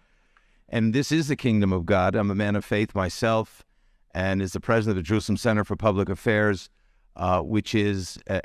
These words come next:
as we see it, uh, the, the diplomatic and security anchor between East and West. We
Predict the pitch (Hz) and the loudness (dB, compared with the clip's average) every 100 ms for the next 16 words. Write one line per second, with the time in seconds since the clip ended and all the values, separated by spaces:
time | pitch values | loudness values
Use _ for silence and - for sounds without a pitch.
0 | 98 85 90 117 - 107 104 - - 95 | -2 -2 0 -2 0 0 0 -2 0 2
1 | 92 92 - - 87 80 92 90 92 - | 4 2 -2 -8 -6 -2 -2 -2 -4 -6
2 | _ _ _ _ - 82 107 107 107 110 | _ _ _ _ -4 -2 0 0 2 2
3 | 104 110 - _ _ _ _ 87 - 92 | 0 -2 -8 _ _ _ _ -8 -6 -6
4 | - 120 113 95 107 113 87 90 98 95 | 0 2 2 2 0 0 -2 -2 0 0
5 | 104 104 104 95 107 104 - - _ _ | 0 -2 -2 0 2 0 -4 -20 _ _
6 | _ _ - - 95 104 107 | _ _ -20 -6 -2 0 0